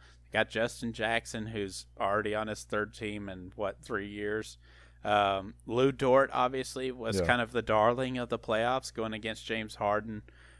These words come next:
Speaker 1: Obviously, S G A. Hamidou Diallo is a pretty interesting player. And I thought Darius Bazley was a pretty big surprise as a competent rotation starting player, especially in the playoffs. So it's not like it's just nothing. It's a bare cupboard.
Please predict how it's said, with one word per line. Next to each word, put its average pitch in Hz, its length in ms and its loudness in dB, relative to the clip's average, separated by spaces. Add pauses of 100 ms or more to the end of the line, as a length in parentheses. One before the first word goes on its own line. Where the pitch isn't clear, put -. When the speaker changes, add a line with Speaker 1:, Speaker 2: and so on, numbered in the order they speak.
(100)
Speaker 1:
Obviously, 117 600 0
S 110 220 0
G 101 240 -6
A. 104 360 -2
Hamidou 117 440 -6
Diallo 135 720 0
is 139 140 -4
a - 20 -16
pretty 135 260 -2
interesting 139 480 -6
player. 135 460 2 (420)
And 120 180 0
I 143 100 4
thought 214 320 0
Darius 190 440 0
Bazley 170 480 0
was 135 220 -4
a 131 60 -4
pretty 156 420 -2
big 170 240 -4
surprise 147 720 4
as 120 200 -4
a 120 80 0
competent 127 720 0 (420)
rotation 120 580 0
starting 123 400 2
player, 139 300 0
especially 139 480 -2
in 147 60 -2
the 123 100 -4
playoffs. 151 380 2
So 139 320 2 (340)
it's 147 180 -2
not 202 160 2
like 247 300 2
it's - 180 -4
just - 300 -4
nothing. 147 720 0
It's 120 240 -2
a 107 60 0
bare 110 340 2
cupboard. 151 540 0